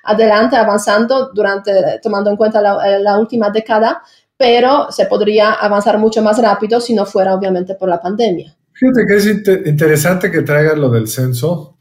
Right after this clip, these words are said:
Speaker 2: porque lo que te muestra la década neoliberal última es que en los principales indicadores sociales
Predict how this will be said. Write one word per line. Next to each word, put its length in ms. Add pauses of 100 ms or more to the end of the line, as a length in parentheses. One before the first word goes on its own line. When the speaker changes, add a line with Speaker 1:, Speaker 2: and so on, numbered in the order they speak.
Speaker 2:
porque 240
lo 100
que 120
te 160
muestra 420
la 160
década 720
neoliberal 800
última 580 (160)
es 200
que 100
en 80
los 160
principales 800
indicadores 580
sociales 640